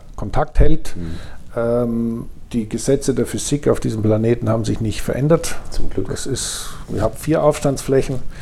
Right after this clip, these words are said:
Speaker 1: und mit denen musste klarkommen. Da hat sich nichts geändert.
Speaker 2: Aber gibt's da irgendwie Teams, wo man leichter an Infos kommt,
Speaker 1: Ja,
Speaker 2: oder?
Speaker 1: die,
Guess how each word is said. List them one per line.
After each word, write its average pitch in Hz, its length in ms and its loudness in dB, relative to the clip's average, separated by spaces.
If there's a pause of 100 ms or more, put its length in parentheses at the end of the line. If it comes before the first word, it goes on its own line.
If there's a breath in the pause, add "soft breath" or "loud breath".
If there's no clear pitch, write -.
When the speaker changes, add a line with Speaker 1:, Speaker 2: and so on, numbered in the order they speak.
(480 loud breath)
Speaker 1:
und 110 160 -4
mit 110 200 -4
denen 117 140 2
musste 110 280 -2
klarkommen. - 560 -4
Da 107 80 -2
hat 110 100 -4
sich 107 100 -2
nichts 104 240 -6
geändert. - 400 -10 (240)
Speaker 2:
Aber 98 160 4
gibt's 107 160 0
da 117 80 2
irgendwie 101 280 4
Teams, 107 340 -4
wo 104 120 -2
man 104 100 0
leichter 107 280 2
an 117 80 -4
Infos 139 320 -6
kommt, - 260 -2
Speaker 1:
Ja, 147 240 4
Speaker 2:
oder? 143 100 2
Speaker 1:
die, 143 160 -2